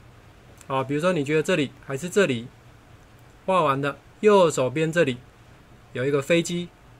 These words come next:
就是送出，这样子就出去了。OK，再来我们往下看，影片题，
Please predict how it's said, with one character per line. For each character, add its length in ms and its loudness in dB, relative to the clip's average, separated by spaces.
就 120 -2
是 120 0
送 240 -2
出， 260 -8
这 100 -2
样 160 -2
子 140 -14
就 100 -6
出 160 -8
去 180 -6
了。 120 -10
OK， 400 0
再 200 4
来 160 2
我 100 -6
们 140 -4
往 200 -2
下 220 0
看， 220 -4
影 180 -6
片 200 2
题， 280 -10